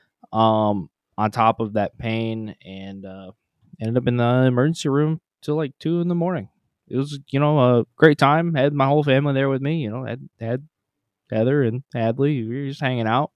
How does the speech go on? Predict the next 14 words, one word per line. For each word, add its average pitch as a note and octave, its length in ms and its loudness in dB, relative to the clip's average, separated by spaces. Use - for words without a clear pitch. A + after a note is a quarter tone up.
doing B2+ 180 -2
our A2+ 120 -4
thing, B2 320 -2
and, G#2+ 260 -4
uh, A2 240 2
come B2+ 140 4
to D#3 60 2
find E3 260 8
out, F#3 260 8
I C3+ 120 6
had, E3 320 8
uh, E3+ 180 6
three E3+ 360 4
gallstones, D3+ 880 4